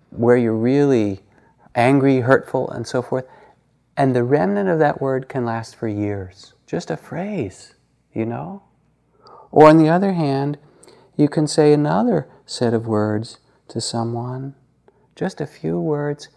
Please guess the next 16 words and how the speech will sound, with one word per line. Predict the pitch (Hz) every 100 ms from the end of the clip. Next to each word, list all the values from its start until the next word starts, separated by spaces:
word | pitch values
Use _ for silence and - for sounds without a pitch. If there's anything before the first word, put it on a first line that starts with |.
| _ _
and | 120
it | 120
can | - 127
transform | - 135 131 - - - 165 185 196 196 - _ -
your | 139 135
relationship, | 135 131 147 147 160 - 160 160
your | 110
heart, | - 131 131 - - _ _ -
your | 131 127 131
life | 135 147 180 - -
with | 107 -
that | - -
person. | _ - - - 117 - _ _ _ _ _ _ _ _ _ _ _ _ _ _ _ _ _ _ _ _ _ _ _ _ - - _
It's | - 170
also | 180 220 214 196
important | 185 135 127 139 151